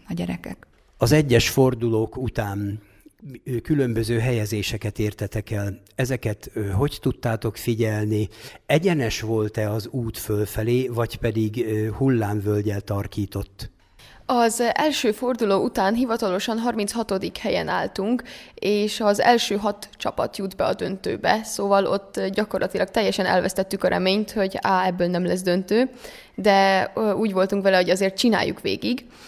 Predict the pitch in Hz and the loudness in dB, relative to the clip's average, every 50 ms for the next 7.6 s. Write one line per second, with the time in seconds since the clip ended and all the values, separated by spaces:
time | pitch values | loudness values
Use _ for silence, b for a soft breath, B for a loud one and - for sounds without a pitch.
0 | B B B B B - - - 202 214 214 226 214 - - 233 220 220 214 - | B B B B B -4 2 4 6 6 6 4 2 2 2 2 4 4 4 2
1 | - - - - - - - 277 320 349 - - 302 - - 330 349 320 - - | 0 -4 -10 -18 -12 -8 -2 0 0 0 0 0 0 4 4 4 4 4 2 0
2 | 302 269 - - 277 269 247 247 254 240 226 226 220 226 254 247 - 233 220 214 | -2 -2 0 2 2 2 4 4 4 6 6 6 4 4 0 0 2 2 4 4
3 | 214 214 208 208 214 - - 277 - 262 233 214 214 214 - - 247 220 208 196 | 2 2 2 0 0 0 -2 0 2 2 2 2 2 0 0 0 -2 0 0 -2
4 | - - - 196 - - - - - 220 254 269 - - B B B B B B | -2 -4 -4 -6 -6 -6 -2 2 4 4 4 2 -2 -12 B B B B B B
5 | B B - 208 214 208 202 202 202 196 - - - 226 220 - - 185 226 214 | B B -2 0 0 2 2 2 2 0 0 -2 -2 -2 -2 -2 -6 -8 -8 -8
6 | - 214 208 214 208 214 214 208 202 196 202 202 208 202 202 202 - - 208 190 | -8 -6 -2 -2 0 0 2 2 2 2 2 2 2 2 0 -2 -2 2 2 2
7 | 190 - - 190 190 190 190 - - - - | 2 2 -2 -2 -2 -4 -8 -10 -12 -12 -14